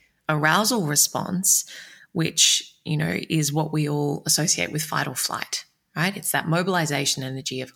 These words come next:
"I have to do something to deal with this situation because it doesn't feel safe." And for anxiously attached people,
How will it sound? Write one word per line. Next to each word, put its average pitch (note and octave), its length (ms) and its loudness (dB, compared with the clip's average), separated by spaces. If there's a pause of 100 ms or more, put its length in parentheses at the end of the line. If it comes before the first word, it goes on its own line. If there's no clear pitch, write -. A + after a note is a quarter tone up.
"I C3+ 60 -4
have C#3+ 180 -6
to D3 80 -2
do B2+ 200 -4
something C#3+ 600 -2 (300)
to F3 100 -2
deal D#3 180 2
with C#3 140 0
this C#3 120 2
situation D3+ 520 0
because D3+ 240 -4
it C3 100 -6
doesn't - 240 -6
feel - 140 -4
safe." - 520 0 (540)
And D3+ 160 -2
for F#3+ 80 2
anxiously G3 420 4
attached - 360 0
people, C3+ 520 -4